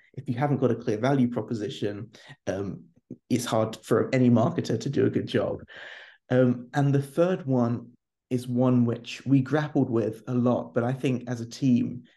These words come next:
did really well. And I think the, the founders were absolutely instrumental in, like, pushing this and cultivating this, which was how we balance the investor, um, goals with the company goals,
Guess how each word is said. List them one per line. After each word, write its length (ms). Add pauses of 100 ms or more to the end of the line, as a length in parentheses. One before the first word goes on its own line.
(260)
did 220
really 220
well. 500 (260)
And 100
I 40
think 240
the, 160
the 120
founders 760
were 360 (240)
absolutely 500
instrumental 720
in, 300
like, 180 (120)
pushing 360
this 200
and 80
cultivating 680
this, 260 (560)
which 160
was 140
how 220
we 260
balance 640
the 340 (380)
investor, 880 (420)
um, 380
goals 640
with 220
the 100
company 400
goals, 540